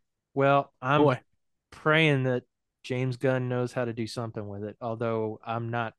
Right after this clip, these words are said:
Speaker 1: too happy with his first moves, but, you know.
Speaker 2: I mean, to be fair, the playbook is in front of them, though.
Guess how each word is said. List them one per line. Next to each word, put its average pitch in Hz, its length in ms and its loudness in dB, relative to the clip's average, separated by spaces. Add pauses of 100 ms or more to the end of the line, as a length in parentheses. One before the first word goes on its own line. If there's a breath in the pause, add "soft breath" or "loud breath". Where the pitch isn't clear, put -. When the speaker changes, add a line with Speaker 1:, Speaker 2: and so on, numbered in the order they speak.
Speaker 1:
too 123 160 -6
happy 123 320 -2
with 120 180 -4
his 117 200 -8
first 117 340 -8
moves, 101 360 -12
but, 104 260 -8
you 120 120 -8
know. 104 280 -10 (340)
Speaker 2:
I 214 80 8
mean, 277 160 6
to 170 80 -2
be 269 140 6
fair, 160 240 6
the 143 100 2
playbook 160 580 6
is 147 200 6
in 131 100 6
front 123 300 4
of 117 100 2
them, 120 280 2
though. 117 300 2